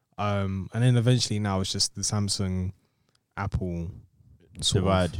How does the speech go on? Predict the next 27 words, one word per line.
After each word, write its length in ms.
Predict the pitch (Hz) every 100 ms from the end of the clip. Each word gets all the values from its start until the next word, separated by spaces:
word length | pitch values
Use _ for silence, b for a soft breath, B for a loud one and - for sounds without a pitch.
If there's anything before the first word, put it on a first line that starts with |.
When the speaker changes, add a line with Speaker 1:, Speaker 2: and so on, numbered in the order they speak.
| -
Speaker 2:
yeah, 80 | 90 87
Speaker 1:
yeah, 40 |
Speaker 2:
essentially. 400 | 87 98 92 87
Speaker 1:
divide. 160 | 85 85
And 80 | 120
then 100 | 135
of 240 | 123 110
course 360 | - 113 104 -
Toby 300 | 117 98 98
had 180 | 98 92
his 320 | 90 85 - - _ _
phase 360 | - 110 101 92
where 140 | 95
he 60 | 90
had 180 | - -
to 260 | - 85
work 220 | 87 90
for 140 | - 87
Google 400 | 90 175 82 82
and 100 | 85
whatever, 300 | 85 87 -
so 80 | -
he 60 | 87
got 140 | -
the 100 | 90
Google 240 | 87 82
phone. 300 | 85 85 82